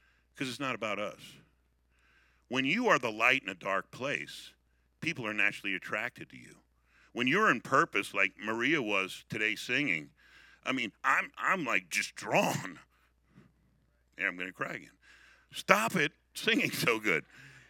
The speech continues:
And it's, it's not her singing. It's the energy. It's, she's, she is now. She is in the now moment in purpose. When I say that, I mean,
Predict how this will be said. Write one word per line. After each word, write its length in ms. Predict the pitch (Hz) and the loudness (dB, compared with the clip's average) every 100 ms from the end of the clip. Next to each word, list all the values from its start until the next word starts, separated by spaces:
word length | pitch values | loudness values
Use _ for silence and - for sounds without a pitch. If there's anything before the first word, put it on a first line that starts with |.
| _ _ - | _ _ 8
And 140 | 180 208 | 10 10
it's, 240 | - - - - - - - - _ _ _ _ _ _ _ | 8 -4 -12 -14 -20 -20 -20 -20 _ _ _ _ _ _ _
it's 260 | - 165 | 4 4
not 320 | 165 208 240 202 | 0 4 4 4
her 200 | 190 165 | 2 2
singing. 800 | - - 233 262 233 156 104 - - - | -2 2 2 4 4 4 0 -8 -20 -2
It's 300 | - 220 - - - | 4 4 2 -6 -6
the 220 | 196 196 196 | -6 0 2
energy. 540 | 240 262 202 180 165 | 8 6 6 4 6
It's, 140 | 202 185 | 4 2
she's, 460 | - 277 277 - - - - - | -4 -2 -2 -4 -12 -20 -20 -10
she 320 | - 294 294 247 | -4 0 4 4
is 240 | 170 127 | 4 0
now. 460 | 113 156 185 104 80 57 - _ _ _ _ _ _ _ _ _ _ _ _ - | -2 8 8 8 2 -10 -20 _ _ _ _ _ _ _ _ _ _ _ _ -2
She 180 | 254 | 2
is 140 | 247 170 | 2 0
in 100 | 165 | -4
the 80 | 120 | -4
now 460 | 113 160 190 196 | 2 6 8 8
moment 400 | 180 147 139 107 | 6 2 4 0
in 100 | 98 | -2
purpose. 560 | - 98 85 64 - - - - | -4 -4 -4 -8 -14 -16 -18 -20
When 160 | - 175 | 0 4
I 100 | 175 | 4
say 180 | - 202 | 4 2
that, 180 | 170 139 | 2 2
I 40 | |
mean, 120 | 123 | -2